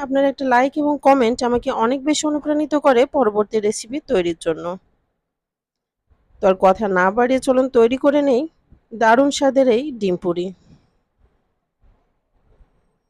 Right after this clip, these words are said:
আমি একটা বোলে নিয়ে নিচ্ছি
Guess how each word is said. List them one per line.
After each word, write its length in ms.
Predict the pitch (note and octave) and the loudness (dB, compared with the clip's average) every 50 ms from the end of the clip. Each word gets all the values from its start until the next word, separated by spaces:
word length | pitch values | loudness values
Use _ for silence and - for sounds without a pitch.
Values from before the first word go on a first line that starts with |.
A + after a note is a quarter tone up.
| _ - - - - - _ _ _ _ _ _ _ _ - - - - - _ _ _ _ _ _ _ _ _ _ _ _ _ _ _ _ _ _ _ _ _ _ - | _ -20 -20 -20 -20 -20 _ _ _ _ _ _ _ _ -20 -20 -20 -20 -20 _ _ _ _ _ _ _ _ _ _ _ _ _ _ _ _ _ _ _ _ _ _ -4
আমি 200 | G3+ G3 G3+ G3+ | -2 0 0 0
একটা 200 | F#3+ F#3 - G3 | -2 -2 -4 -6
বোলে 300 | F#3 F#3 F#3 F#3 F#3 G3 F#3+ | -2 -2 -2 -2 0 -2 -2
নিয়ে 200 | F#3 F#3 F#3+ G#3 | -2 -2 0 0
নিচ্ছি 360 | A#3+ B3 B3 - - - - | 0 -2 -2 -4 -8 -10 -10